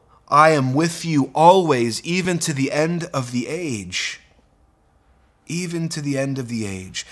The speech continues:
And so if he is with us, if Jesus is with us, we are in good company.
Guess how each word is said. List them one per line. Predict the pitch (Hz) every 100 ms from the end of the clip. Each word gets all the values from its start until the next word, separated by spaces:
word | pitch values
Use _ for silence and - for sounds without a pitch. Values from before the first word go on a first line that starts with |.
| -
And | 143
so | 165 143
if | 143 131
he | - 190 196
is | 190 147
with | 127 117 127
us, | 120 -
if | 135 139
Jesus | 117 156 208 208 170 139
is | - 139
with | 127 120 131
us, | 127 - - 147 -
we | 135 151 160
are | - 127 127
in | 117 113 110 101
good | 101 98
company. | 98 92 85 82